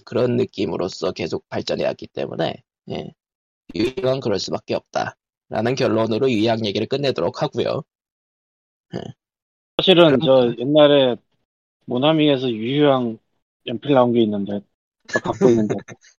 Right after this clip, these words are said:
Speaker 1: 예.
Speaker 2: 꽤 오래된 걸 거예요. 음. 마-, 만화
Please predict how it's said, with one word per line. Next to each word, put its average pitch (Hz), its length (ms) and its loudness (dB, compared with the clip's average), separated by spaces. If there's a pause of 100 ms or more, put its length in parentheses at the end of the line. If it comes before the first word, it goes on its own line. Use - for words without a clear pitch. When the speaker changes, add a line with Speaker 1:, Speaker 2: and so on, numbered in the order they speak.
(920)
Speaker 1:
예. 113 600 -2 (340)
Speaker 2:
꽤 214 100 8
오래된 151 320 8
걸 117 140 0
거예요. 123 500 -2 (500)
음. 104 220 -14 (520)
마-, 117 180 0
만화 123 300 2